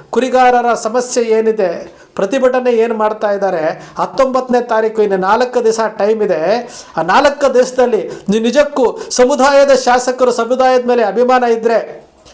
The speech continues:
ಕಡೂರ್ನ ಆನಂದ್ ಅವ್ರು ಲೆಟರ್ ಕೊಟ್ಬಿಟ್ರಂತೆ, ಬಾದಾಮಿ ಎಮ್ ಎಲ್ ಎ ಲೆಟರ್ ಕೊಟ್ಬಿಟ್ರಂತೆ, ಹನೂರ್ ಶಾಸಕರು ಎಮ್ ಎಲ್ ಎ ಲೆಟರ್ ಕೊಟ್ಬಿಟ್ರಂತೆ, ನಮ್ಮವ್ರು ಹಾಕೊಂಡು, ಹಾಕೊಂಡು, ಹಾಕೊಂಡು ಶೇರ್ ಮಾಡೋ ಅಂಥದ್ದು. ನೀವುಗಳು ಮಾತಾಡ್ರಿ, ವಿಧಾನ ಮಂಡಲದಲ್ಲಿ ಮಾತಾಡ್ರಿ.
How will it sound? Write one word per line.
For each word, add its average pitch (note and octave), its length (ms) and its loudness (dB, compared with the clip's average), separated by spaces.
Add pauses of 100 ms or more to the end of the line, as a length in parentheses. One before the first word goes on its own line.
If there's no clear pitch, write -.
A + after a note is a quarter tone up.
(760)
ಕಡೂರ್ನ B3+ 480 4
ಆನಂದ್ B3+ 480 4
ಅವ್ರು C#4+ 140 6
ಲೆಟರ್ C#4 220 2
ಕೊಟ್ಬಿಟ್ರಂತೆ, C#4 840 0
ಬಾದಾಮಿ B3 420 2
ಎಮ್ B3 200 4
ಎಲ್ D4 120 4
ಎ C#4 140 4
ಲೆಟರ್ C4+ 220 0
ಕೊಟ್ಬಿಟ್ರಂತೆ, C#4 960 -2
ಹನೂರ್ A#3+ 300 0
ಶಾಸಕರು C4 460 -2
ಎಮ್ B3 180 2
ಎಲ್ B3 80 0
ಎ G3+ 80 -4
ಲೆಟರ್ A3+ 240 -2
ಕೊಟ್ಬಿಟ್ರಂತೆ, C4+ 920 0
ನಮ್ಮವ್ರು B3 400 2
ಹಾಕೊಂಡು, C4+ 500 0
ಹಾಕೊಂಡು, C#4+ 400 0
ಹಾಕೊಂಡು C#4+ 280 0
ಶೇರ್ C4 260 -2
ಮಾಡೋ B3 220 0
ಅಂಥದ್ದು. A3 640 -6 (440)
ನೀವುಗಳು C#4 320 0
ಮಾತಾಡ್ರಿ, C#4 640 2
ವಿಧಾನ C4+ 380 2
ಮಂಡಲದಲ್ಲಿ C4 540 -2
ಮಾತಾಡ್ರಿ. B3+ 1040 -2